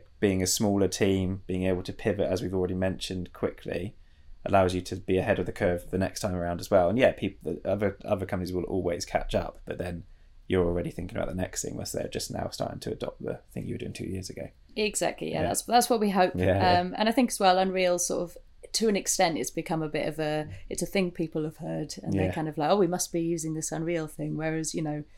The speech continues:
Speaker 2: we know the ins and out of it. We, you know, we know what's good, we know what's bad, we
Speaker 1: Yeah.
Speaker 2: know why we're using it and the best way to use it.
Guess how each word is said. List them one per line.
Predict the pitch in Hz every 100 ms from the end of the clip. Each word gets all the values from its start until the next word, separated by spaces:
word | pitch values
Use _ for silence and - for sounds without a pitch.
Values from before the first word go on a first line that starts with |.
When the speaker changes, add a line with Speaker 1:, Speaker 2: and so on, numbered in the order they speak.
| - - - -
Speaker 2:
we | 175 180
know | 170
the | 165 165
ins | 151
and | 156
out | 151 147
of |
it. | 151 - -
We, | 170
you | - 160
know, | 147
we | 147 165
know | 165
what's | 165
good, | - 156 156
we |
know | 160 151
what's | 147
bad, | - 147 143 -
we | 160
Speaker 1:
Yeah. | 156
Speaker 2:
know | 151
why | 147 147 147
we're | 151
using | 151 156 151 151
it | 143 -
and | 151
the |
best | - 160 -
way | 190
to | 190 202
use | 202 202
it. | 220 -